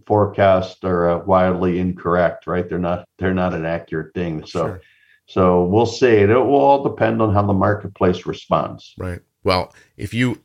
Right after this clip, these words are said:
Speaker 2: ever want to come back on here and let people know about it, I'd be thrilled to talk to you more. I, I think
Speaker 1: All
Speaker 2: it's,
Speaker 1: right.
Speaker 2: it's a really wonderful, uh, thing that you guys are doing.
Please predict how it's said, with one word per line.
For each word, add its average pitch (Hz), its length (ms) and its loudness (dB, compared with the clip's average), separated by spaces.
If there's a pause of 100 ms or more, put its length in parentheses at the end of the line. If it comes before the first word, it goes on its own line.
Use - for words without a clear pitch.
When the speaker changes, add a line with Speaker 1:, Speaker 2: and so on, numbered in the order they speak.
Speaker 2:
ever 127 260 2
want 113 200 0
to 101 80 -4
come 104 160 -2
back 95 240 0
on 95 180 0
here 90 320 -4
and 85 200 -4
let 85 180 -2
people 87 260 -8
know 85 180 0
about 76 260 -2
it, 71 140 -4
I'd 80 200 -6
be 82 100 -6
thrilled 82 300 -4
to 78 60 -10
talk 69 260 -6
to 76 60 -8
you 71 80 -6
more. 58 280 -10 (380)
I, - 240 -10
I - 80 -8
think 101 160 0
Speaker 1:
All 127 100 4
Speaker 2:
it's, 170 200 0
Speaker 1:
right. - 100 -10
Speaker 2:
it's 80 100 -12
a 85 80 -2
really 80 300 -2
wonderful, 78 720 -6
uh, 73 160 -10 (120)
thing 85 200 -4
that 64 100 -10
you 65 80 -12
guys 67 280 -8
are 85 60 -10
doing. 67 360 -10